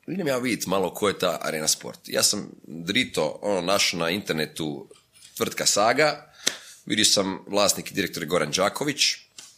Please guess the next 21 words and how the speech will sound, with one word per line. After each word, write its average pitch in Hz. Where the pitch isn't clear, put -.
ja -
sam 98
uzeo 80
telefon, 101
nazvao 90
tu 92
firmu 90
na 82
recepciju, 104
ono, 98
tam 95
na, 82
na 82
desk -
i 120
rekao, 113
„Jel 92
možete 90
spojiti -
sa 78
direktorom?” 95